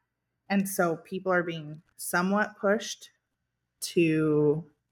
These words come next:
implement some of these, um, regen practices. I think that there are always going to be the, "How can I line my pockets that much faster?" companies, which that's their prerogative. Um,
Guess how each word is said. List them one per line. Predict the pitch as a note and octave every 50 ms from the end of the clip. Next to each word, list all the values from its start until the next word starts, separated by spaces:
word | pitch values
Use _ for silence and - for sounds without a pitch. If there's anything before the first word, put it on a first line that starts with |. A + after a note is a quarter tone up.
| _ _ _ _ _ _ _ _ _ _ -
implement | F#3 F3+ F3+ G3+ G3+ G3+ G3+ G3 G3 -
some | - F3 F3
of | F3+ F3
these, | F#3 F#3 F3+ F3+ F3+ - - - -
um, | F#3 E3+ E3 D#3+ D#3 D#3+ E3 - _ _ -
regen | F3 E3+ E3 F3 E3 F3+ F3 E3+
practices. | F3 F3+ F3 F3 F3+ - G#3+ - B3 B3 B3 B3 - _ _ _ _ _ _ _ _ _ _ _ -
I | A#3 B3
think | C4 C#4 C#4+ C4+
that | C4+ - B3
there | A#3 A#3 A3 -
are | G3 G3 G3 G3+ G3+ G3 F#3+ G3 F#3 F#3+ - _ _ _ _ _ -
always | F#3 F3+ F#3 F#3 F#3 F3+ F#3
going | - - F3 E3 E3 E3 E3+
to | E3+ - D#3
be | D#3+ D#3+ D3+ D3+ D#3 E3 E3 E3+
the, | E3 E3 D#3+ D#3+ D#3+ D#3 D3+ E3 E3+ - _ _ _
"How | - - F3 E3
can | - - F3
I | F3 E3+
line | E3+ D#3+ D#3+ E3
my | E3 D#3+ D#3+
pockets | - - D#3+ D#3+ - E3 D#3 D#3+ -
that | E3 D#3 C#3+ C#3+
much | D#3 D#3 - -
faster?" | E3 D#3+ D#3 - - - D#3 D3+ D3+ D3+ D#3+ D#3+ - _ _ _ _ _ _
companies, | - A3+ G#3+ G3 F3 E3 D#3+ D#3+ F3+ G#3+ B3 - - _ _ _ _
which | F3+ F3+ F3 F3+ - - - - - - _ _ _ _ _ _ _ _ _ _ _ _ _ _ _ _ _ -
that's | F3+ F3+ F3+ F3+
their | - F3+ F3
prerogative. | F3 - E3+ D#3+ F3 G3 G3+ G3 F3 D#3 D3 D#3 D#3 E3+ - - - _ _ _ _ _ _ -
Um, | - E3 D#3+ D#3 D3+ D3+ D3 D#3+ E3